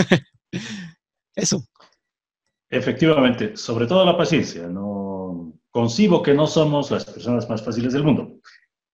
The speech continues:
Speaker 2: Me, sin embargo, eh, reiterando la gra-, la, la, la, la, el agradecimiento, eh,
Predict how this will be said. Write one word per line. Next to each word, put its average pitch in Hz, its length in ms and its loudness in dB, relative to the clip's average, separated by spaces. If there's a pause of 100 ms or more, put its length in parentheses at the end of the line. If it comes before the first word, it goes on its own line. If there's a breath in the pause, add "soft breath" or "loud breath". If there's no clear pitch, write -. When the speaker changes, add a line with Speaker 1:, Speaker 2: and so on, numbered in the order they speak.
(920)
Speaker 2:
Me, 170 500 2
sin 156 140 -4
embargo, - 540 2
eh, 85 280 -10 (300)
reiterando 117 320 -2
la 113 100 0
gra-, 104 280 -2
la, 90 480 -8
la, 87 440 -12 (120)
la, 87 440 -16 (100)
la, 92 140 -12 (400)
el 87 140 -18
agradecimiento, 135 760 -2 (880 soft breath)
eh, 135 320 4